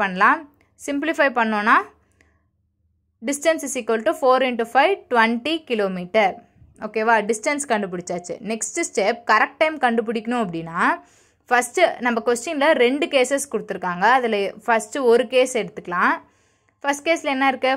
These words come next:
ஃபார்ட்டி kilometer per hour-ல அவங்க போறப்போ லெவன் மினிட்ஸ் லேட்டா போறாங்க. இதுதான் ஃபஸ்ட்டு கேஸ். இப்போ இதுலேருந்து நம்ம என்ன கண்டுபிடிக்கணும்னா, ட்வென்டி கிலோமீட்டர் போக ஃபஸ்ட்டு எவ்வளோ டைம்னு கண்டுபிடிக்கணும். ஓகே, ஒன்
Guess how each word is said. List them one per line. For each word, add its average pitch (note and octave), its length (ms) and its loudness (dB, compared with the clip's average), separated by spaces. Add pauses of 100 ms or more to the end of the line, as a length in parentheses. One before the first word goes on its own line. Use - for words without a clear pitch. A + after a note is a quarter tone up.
ஃபார்ட்டி A3 340 2 (100)
kilometer C4+ 440 -2 (140)
per A#3 100 2 (120)
hour-ல A3+ 420 2
அவங்க G#3+ 160 -2 (100)
போறப்போ G#3 480 2 (2000)
லெவன் C#4 400 2
மினிட்ஸ் F4+ 400 -4 (300)
லேட்டா C4 320 4 (120)
போறாங்க. F3 340 -4 (640)
இதுதான் A#3 360 2
ஃபஸ்ட்டு G#3 380 0
கேஸ். F3 300 -10 (360)
இப்போ - 140 -2
இதுலேருந்து C4 320 0
நம்ம C#4+ 140 2
என்ன C4 280 2
கண்டுபிடிக்கணும்னா, G#3+ 720 -2 (720)
ட்வென்டி D4+ 340 4
கிலோமீட்டர் E4 520 2
போக C4 240 6
ஃபஸ்ட்டு B3 300 2
எவ்வளோ A#3+ 180 2 (100)
டைம்னு A#3 340 0
கண்டுபிடிக்கணும். F3+ 560 -8 (960)
ஓகே, C4+ 160 -2 (340)
ஒன் B3+ 120 2